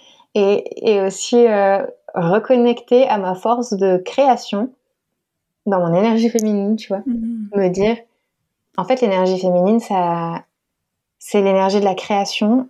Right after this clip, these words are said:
Speaker 1: et il est temps que je l'honore et que je m'en, que je l'utilise, quoi. Et conscientiser ça, ça a aussi, euh, <laughs> je sais pas, c'est comme si j'avais fait quinze enfants derrière, quoi. C'était, euh,
Speaker 2: <laughs> J'adore.
Speaker 1: <laughs>
Speaker 2: Trop bien. Ouais, c'est deux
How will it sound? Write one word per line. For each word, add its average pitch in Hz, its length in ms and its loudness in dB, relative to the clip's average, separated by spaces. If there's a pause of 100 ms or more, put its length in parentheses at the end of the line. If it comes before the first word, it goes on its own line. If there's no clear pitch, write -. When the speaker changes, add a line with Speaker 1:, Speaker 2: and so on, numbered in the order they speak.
Speaker 1:
et 185 560 2
il 214 120 2
est 202 180 0
temps 208 260 -4 (380)
que 202 180 0
je 185 180 0
l'honore 226 540 2
et 208 100 -2
que 196 140 -4
je 180 80 -4
m'en, 170 400 -4
que - 160 -2
je 175 120 0
l'utilise, 214 520 -2
quoi. - 140 -18 (1000)
Et 156 720 2 (540)
conscientiser 240 560 2
ça, 240 200 4
ça 220 160 0
a 185 220 4
aussi, 214 220 0
euh, 190 560 4 (360)
<laughs> - 400 -20
je - 40 -6
sais 208 100 2
pas, 254 240 2
c'est - 80 -20
comme 220 160 2
si 240 120 0
j'avais 190 260 4
fait 185 160 -2
quinze 247 240 2
enfants 302 300 2
derrière, 190 360 -2
quoi. - 120 -6 (100)
C'était, 208 640 2
euh, 190 280 2 (200)
Speaker 2:
<laughs> 269 240 2
J'adore. 262 260 4 (540)
Speaker 1:
<laughs> 494 520 -14
Speaker 2:
Trop 233 200 -4
bien. 208 280 -4
Ouais, 226 160 0
c'est 220 220 -4
deux 233 300 0